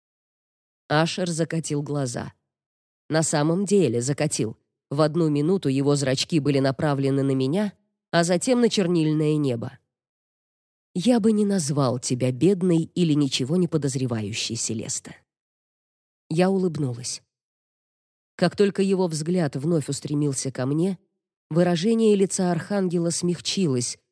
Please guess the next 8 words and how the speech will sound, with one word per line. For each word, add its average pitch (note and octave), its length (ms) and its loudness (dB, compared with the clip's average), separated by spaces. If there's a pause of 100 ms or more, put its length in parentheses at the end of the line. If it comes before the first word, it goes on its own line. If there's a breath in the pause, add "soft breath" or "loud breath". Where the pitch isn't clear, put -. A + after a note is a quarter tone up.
(120)
что - 280 0
придало G3 400 2
ему F#3 380 4
дружелюбный E3+ 800 2
вид. D#3+ 340 -6 (800)
Но D#3 180 2
этот C3 300 -2
взгляд C#3+ 640 -4